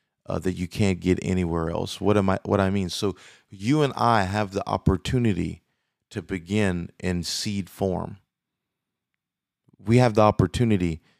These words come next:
to be born, to be nine months in the womb,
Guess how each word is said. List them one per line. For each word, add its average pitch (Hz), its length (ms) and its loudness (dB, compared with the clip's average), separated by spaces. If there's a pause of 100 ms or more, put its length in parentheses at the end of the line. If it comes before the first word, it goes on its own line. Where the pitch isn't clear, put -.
(280)
to - 80 -6
be 92 180 2
born, 87 540 2 (920)
to 101 120 -2
be 95 380 2 (200)
nine 98 320 2
months 95 380 0
in 92 140 -2
the 85 60 0
womb, 82 500 -2